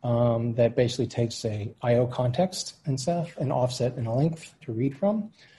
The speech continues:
uh, and then, you know, a buffer. Similarly for write, um,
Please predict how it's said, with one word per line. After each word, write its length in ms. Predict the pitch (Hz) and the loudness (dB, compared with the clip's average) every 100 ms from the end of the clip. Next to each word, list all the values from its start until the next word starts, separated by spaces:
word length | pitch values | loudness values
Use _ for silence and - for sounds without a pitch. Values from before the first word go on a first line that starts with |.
| _ _ - | _ _ -10
uh, 240 | 117 107 - | -8 -8 -6
and 120 | 117 | -4
then, 280 | 117 107 143 | -2 -4 -6
you 100 | 110 | -6
know, 80 | 104 | -8
a 240 | 110 - - | -12 -12 -8
buffer. 340 | 131 139 131 | -4 -2 -2
Similarly 460 | 147 180 143 123 120 | 4 6 8 6 4
for 140 | 120 | 2
write, 400 | 135 196 190 - - _ _ _ _ _ _ _ _ _ _ | 6 6 4 -6 -20 _ _ _ _ _ _ _ _ _ _
um, 380 | 135 117 117 | -2 0 0